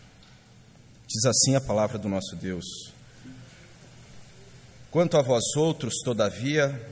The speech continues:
ó amados, estamos persuadidos das coisas que são melhores e pertencentes à salvação, ainda que falamos desta maneira, porque Deus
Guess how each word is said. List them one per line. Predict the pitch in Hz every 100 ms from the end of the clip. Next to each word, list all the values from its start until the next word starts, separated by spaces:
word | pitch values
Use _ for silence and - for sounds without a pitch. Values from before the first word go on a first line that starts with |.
| -
ó | 113
amados, | 147 110 92 90 - - - - - - - - -
estamos | - - 175 180 160 -
persuadidos | 190 196 - 170 139 139 135
das | 123 123 -
coisas | 139 160 131 107 -
que | 107
são | - 135 139
melhores | 147 110 127 147 92 - - - - - - - -
e | -
pertencentes | - 160 165 151 - - 170 - 123
à | 117
salvação, | - 120 110 - - 123 120 - - - - - -
ainda | 107 139 175 160
que | -
falamos | 147 123 139 139 123
desta | 123 -
maneira, | 117 120 107 107 101 90 - - - - - -
porque | 131 139 143
Deus | 135 185